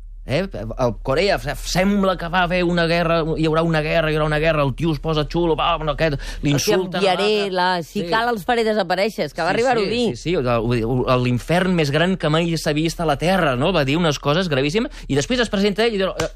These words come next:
Speaker 1: està arreglat.
Speaker 2: Són molt
Speaker 1: Gràcies a
Speaker 2: amics,
Speaker 1: mi,
Speaker 2: eh?
Speaker 1: gràcies a mi, eh, hi haurà pau", eh? Jo crec que està intentant fer el mateix amb l'Iran. Ell no, no tolera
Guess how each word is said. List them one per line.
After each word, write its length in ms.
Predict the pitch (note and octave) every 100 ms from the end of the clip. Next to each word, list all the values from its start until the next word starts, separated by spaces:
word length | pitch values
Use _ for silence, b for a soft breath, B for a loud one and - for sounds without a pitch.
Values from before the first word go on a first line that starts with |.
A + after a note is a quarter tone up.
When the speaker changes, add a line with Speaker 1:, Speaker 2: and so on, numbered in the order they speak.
| C#3
Speaker 1:
està 160 | D3+
arreglat. 360 | C#3+ A#2+ G#2 -
Speaker 2:
Són 300 | - D#3 A3+
molt 140 | A3 F3+
Speaker 1:
Gràcies 140 | D3
a 40 | D3
Speaker 2:
amics, 40 |
Speaker 1:
mi, 80 | G3
Speaker 2:
eh? 160 | F3 F#3+ b
Speaker 1:
gràcies 680 | - A2+ F3+ F#3+ - E3+ D#3
a 80 | D#3
mi, 160 | E3 A3 C4 B B B
eh, 480 | D3 D3+ C#3 C3+ B2+
hi 100 | C3
haurà 240 | C3+ C3 C3
pau", 280 | A2 F#2+ - A2
eh? 160 | F3 - B B
Jo 160 | A2 A2+
crec 140 | D3
que 60 | F3+
està 80 | F3
intentant 360 | E3 D3 C#3+ D#3
fer 100 | D#3
el 60 | F#3
mateix 420 | D#3+ E3 G#3+ -
amb 160 | D3+ D3
l'Iran. 320 | B2 C#3 G3 B2+
Ell 300 | C#3+ F#3+ F3+
no, 200 | D#3+ D#3
no 320 | D3 D3+ D#3
tolera 640 | E3 D#3+ D3+ F#3+ F3+ F#3+